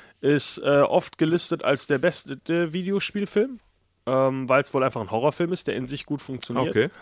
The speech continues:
Speaker 1: Hab ich leider auch keinen der Filme gesehen, geschweige denn die Spiele gespielt. Ähm, der erste Teil ist wohl gut, der zweite Teil ist wohl richtiger Ranz.
Speaker 2: Ich muss
Speaker 1: Äh,
Speaker 2: gestehen,
Speaker 1: ja.
Speaker 2: ich verwechsel die auch immer mit Resident Evil. Ich glaub, ich hab Silent Hill gespielt und nicht Resident, ach, ich, nee, ich weiß gar nicht mehr, was ich
Speaker 1: Silent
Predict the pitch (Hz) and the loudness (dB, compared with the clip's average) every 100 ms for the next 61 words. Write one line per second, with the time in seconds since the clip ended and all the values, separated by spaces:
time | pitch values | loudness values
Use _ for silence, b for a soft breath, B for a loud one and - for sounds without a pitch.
0 | B - 131 131 147 135 123 185 - 165 | B -4 -2 4 4 6 4 2 4 2
1 | 160 151 - 196 180 165 170 180 165 139 | 4 2 2 2 2 4 2 2 -4 -8
2 | - 139 139 127 110 - 139 131 117 - | 0 0 0 -2 -6 -6 -6 -4 -6 -6
3 | 170 190 190 - B B B B _ 135 | 2 4 2 -2 B B B B _ 4
4 | 139 139 139 139 - - 139 135 - 170 | 6 6 4 0 -8 0 4 4 2 0
5 | 156 - 139 160 147 - 139 127 - 131 | 0 0 0 2 0 2 0 0 -4 -4
6 | 120 117 110 107 - 101 95 110 110 - | -2 -2 -2 -4 -8 -10 -6 -6 -8 -12
7 | _ - - - 127 143 131 98 95 120 | _ -20 -16 -6 -4 -2 -2 -2 2 2
8 | 117 110 - 110 123 - 98 95 110 107 | 2 -6 -8 -8 -8 -4 -4 -4 -6 -6
9 | 107 107 107 110 131 95 95 98 98 - | -4 -6 -6 -8 -8 -10 -8 -8 -6 -6
10 | 95 92 151 104 - 98 95 98 98 92 | -6 -4 -4 -4 -4 -6 -6 -6 -6 -6
11 | 85 - - 98 - - - 90 90 - | -8 -10 -12 -14 -14 -20 -16 -12 -10 -2
12 | - | 4